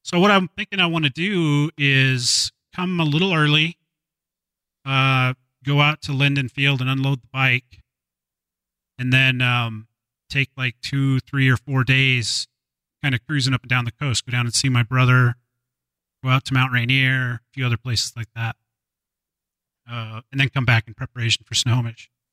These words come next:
So I'm kinda looking forward to that. That'll be a fun, I, I think that'll be, I wanted to do one or two more long trips, but I think that's gonna be, you know, aside from just cruising around here, it's about, might be it. Time to get,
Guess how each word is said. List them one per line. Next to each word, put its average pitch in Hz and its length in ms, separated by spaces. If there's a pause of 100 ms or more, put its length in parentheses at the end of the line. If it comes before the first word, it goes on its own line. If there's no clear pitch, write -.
(1500)
So 147 200 (120)
I'm 143 160
kinda 220 260
looking - 180
forward - 300
to 117 120
that. 151 300
That'll 151 180
be 151 140
a 135 80
fun, 139 280
I, 139 100 (160)
I 135 60
think 220 220
that'll 208 180
be, 160 380 (140)
I 160 60
wanted 202 320
to 196 80
do 170 180
one 160 220
or 156 60
two 170 200
more 151 180
long 139 280
trips, - 340
but 120 140
I 120 40
think - 200
that's 131 160
gonna 123 200
be, 117 480 (840)
you 127 120
know, 120 320 (380)
aside 127 420
from 123 160
just 117 240 (280)
cruising 123 300
around 120 280
here, 117 380 (320)
it's - 140
about, 143 200
might 131 240
be 110 160
it. 117 140 (400)
Time 143 120
to 127 60
get, 117 100